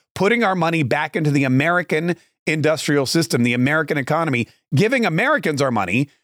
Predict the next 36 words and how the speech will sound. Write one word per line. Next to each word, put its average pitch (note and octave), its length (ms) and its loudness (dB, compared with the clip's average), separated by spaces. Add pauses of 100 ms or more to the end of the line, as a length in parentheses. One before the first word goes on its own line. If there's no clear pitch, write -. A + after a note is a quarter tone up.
(120)
so F3+ 380 2
that E3+ 260 0
they D#3 320 2
can F#3+ 220 -2
grow A#2 320 0
and G#2+ 140 0
so D#3 100 0
that C#3 220 0
they A3 180 0
can G#3+ 140 -2
invest B2 480 0
and C3+ 100 2
so - 80 0
that D3+ 200 0
they F3+ 140 2
can G3+ 220 -4 (220)
multiply D3+ 580 2
their F#3 240 0
wealth B2 380 0 (240)
and E3+ 180 0
we F3 80 4
all D#3+ 220 2
can D#3+ 120 -2
become C#3+ 280 -2
stronger, A3 420 0
while C#3+ 200 2
at D3 120 0
the C#3+ 80 0
same C#3+ 220 0
time B2+ 280 -2 (600)
making D3+ 280 0
our C3+ 140 2
enemies C#3+ 340 0
much, B2+ 220 0
much B2 180 0
weaker. D#3+ 360 0